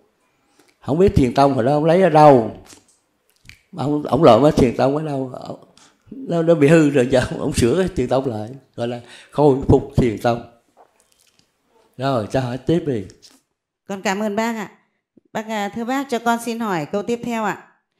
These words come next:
Speaker 2: Có thầy viết ra quyển sách Thiền Tông thế kỷ hai mươi là Thiền Tông gì và dạy cái gì? Có dạy giải thoát không? Thưa bác, xin bác chỉ dạy chúng con biết ạ.
Speaker 1: Con hỏi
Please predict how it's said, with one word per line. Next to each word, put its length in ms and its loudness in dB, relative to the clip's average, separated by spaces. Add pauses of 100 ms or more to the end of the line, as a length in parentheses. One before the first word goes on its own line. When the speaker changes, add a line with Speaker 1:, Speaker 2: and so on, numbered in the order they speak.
(1000)
Speaker 2:
Có 160 2
thầy 380 0
viết 240 0 (100)
ra 220 0
quyển 240 2
sách 280 -4
Thiền 280 0
Tông 240 8
thế 160 0
kỷ 240 0
hai 200 0
mươi 380 6 (440)
là 260 -2
Thiền 320 -2
Tông 200 2
gì 380 4
và 280 0
dạy 300 -2
cái 240 -2
gì? 360 -2 (260)
Có 180 2
dạy 240 -4
giải 220 0
thoát 320 -4
không? 380 2
Thưa 160 2
bác, 280 2 (180)
xin 320 -6
bác 220 -4
chỉ 160 -4
dạy 280 -6
chúng 180 -12
con 320 -6
biết 160 -4
ạ. 240 -4 (800)
Speaker 1:
Con 220 -6
hỏi 280 -4